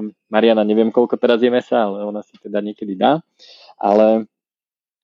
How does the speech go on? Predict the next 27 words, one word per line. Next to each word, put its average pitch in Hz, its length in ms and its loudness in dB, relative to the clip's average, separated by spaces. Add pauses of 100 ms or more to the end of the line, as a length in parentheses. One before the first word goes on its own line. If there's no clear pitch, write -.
(460)
a, 107 320 -2
ale 113 200 4
napríklad, 131 600 2 (120)
e, 110 440 0
som 113 240 -8
teda 104 560 0
našiel, 113 440 0
e, 104 200 -2 (680)
farmára, 139 600 4
ktorý 104 680 -6
chová 107 680 0
bio, 117 480 2
e, 110 240 2 (440)
kravičky 143 840 2 (400)
a 104 560 0
robí 113 480 0
proste, 110 800 0
e, - 640 -12
shady 123 400 2
dealy 120 240 4
na 107 160 0
parkovisku 117 720 -2
z - 80 -20
kufra 120 320 -2
do 104 160 -2
kufra, 135 560 0
e, - 0 -